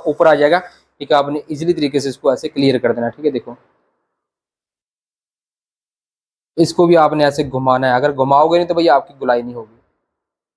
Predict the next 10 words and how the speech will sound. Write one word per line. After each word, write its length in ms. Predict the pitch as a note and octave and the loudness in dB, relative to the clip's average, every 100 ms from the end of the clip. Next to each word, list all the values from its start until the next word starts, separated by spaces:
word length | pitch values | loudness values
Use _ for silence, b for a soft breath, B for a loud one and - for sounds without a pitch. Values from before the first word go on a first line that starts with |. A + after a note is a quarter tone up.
| _ _ - | _ _ -8
ठीक 140 | C#3 | -8
है। 100 | F#3 _ _ _ _ _ _ - | -10 _ _ _ _ _ _ -6
देखो 240 | A#2+ - A#2+ _ _ _ _ _ _ _ _ _ _ _ _ _ - | -6 -6 -14 _ _ _ _ _ _ _ _ _ _ _ _ _ 0
ऐसे 240 | C#3+ D3 D3+ | 0 2 0
हम 80 | |
लोगों 140 | C#3 C#3 | 2 2
ने 80 | C3+ | 2
घुमाना 300 | C3 B2+ C3 | 4 4 2
होता 200 | C3 D3 | 0 -2
है 140 | D#3+ | -4